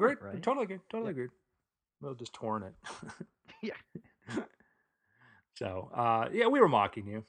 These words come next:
Speaker 1: <laughs>
Speaker 2: But you agreed in the end, and that's all that really matters to me.
Speaker 1: That, yeah, to your convoluted point, yes, you're correct.
Speaker 2: Yes, thank you.
Speaker 1: Um, so Brian, uh,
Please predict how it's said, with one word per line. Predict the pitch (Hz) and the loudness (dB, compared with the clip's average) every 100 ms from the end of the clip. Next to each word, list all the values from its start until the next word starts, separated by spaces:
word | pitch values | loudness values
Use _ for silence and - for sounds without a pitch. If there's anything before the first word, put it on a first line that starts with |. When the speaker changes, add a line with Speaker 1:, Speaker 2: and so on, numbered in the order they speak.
| _ | _
Speaker 1:
<laughs> | - - - - - _ _ _ _ _ _ - | -12 -8 -8 -10 -14 _ _ _ _ _ _ -10
Speaker 2:
But | 151 139 185 214 | -4 2 4 2
you | 156 143 | -4 -6
agreed | 113 139 143 | -4 -6 -6
in | 131 | -6
the | 120 | -8
end, | 95 90 | -8 -12
and | 95 | -10
that's | 110 123 | -10 -8
all | 113 | -10
that | 110 | -10
really | 98 95 | -10 -12
matters | 87 85 85 _ _ | -14 -20 -20 _ _
to | 107 | -14
me. | 95 254 | -10 6
Speaker 1:
That, | 285 240 | 8 10
yeah, | 247 | 8
to | 214 208 | 6 6
your | 165 | 6
convoluted | 156 135 120 110 | 4 2 0 -2
point, | - 117 110 | -4 -6 -6
yes, | 110 98 - | -4 -6 -8
you're | 92 | -12
correct. | - 87 | -12 -14
Speaker 2:
Yes, | 78 - _ 110 | -14 -20 _ -12
thank | 98 - | -12 -14
you. | 80 _ _ _ - | -20 _ _ _ 6
Speaker 1:
Um, | 165 151 131 _ - | 8 8 6 _ 2
so | 185 | 4
Brian, | 165 214 202 120 | 10 12 12 8
uh, | 120 123 123 | 4 4 2